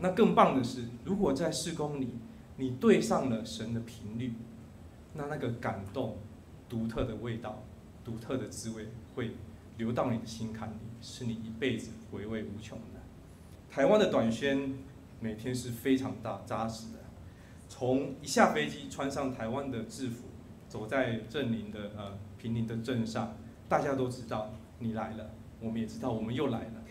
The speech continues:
对不对？<laughs> 我们又来了，我们是要来，呃，这个栽种福音的，福音的种子。那每天从早到晚的活动是真的非常扎实哦，虽然身体很疲累，但是每天早上我们用神的话语开始，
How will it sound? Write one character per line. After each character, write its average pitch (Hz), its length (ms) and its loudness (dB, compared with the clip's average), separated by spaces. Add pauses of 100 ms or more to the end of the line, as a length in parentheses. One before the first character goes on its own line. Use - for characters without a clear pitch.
(520)
对 117 100 0
不 117 60 0
对？ 113 180 4
<laughs> - 40 4
我 127 40 6
们 202 180 12
又 208 120 12
来 117 180 6
了， 117 140 0
我 120 40 2
们 135 120 2
是 - 120 6
要 175 180 12
来， 127 280 6 (540)
呃， 107 240 -2 (500)
这 135 100 -2
个 113 240 -2 (200)
栽 139 200 4
种 123 420 2
福 113 200 -2
音 117 180 4
的， 107 180 -2
福 113 260 -2
音 123 160 2
的 107 140 -2
种 113 200 -8 (120)
子。 - 140 -12 (560)
那 139 80 -4
每 123 200 0
天 170 200 0
从 139 240 -2
早 110 200 2
到 135 140 2
晚 113 100 2
的 107 80 -4
活 113 160 -4
动 117 180 0
是 117 200 -2
真 123 180 0
的 110 100 2
非 117 160 0
常 98 260 -6
扎 107 160 -6
实 110 180 -10
哦， - 120 -14
虽 - 160 -2
然 123 120 0
身 135 200 0
体 123 120 -2
很 113 100 -2 (100)
疲 - 180 -12
累， 127 200 -2 (340)
但 160 120 2
是 170 120 2
每 135 160 2
天 165 220 2
早 110 200 2
上 117 320 0
我 104 80 -6
们 104 160 -6
用 127 160 0
神 113 240 -4
的 113 100 2
话 113 200 -2
语 92 40 -6 (180)
开 104 160 -4
始， - 160 -12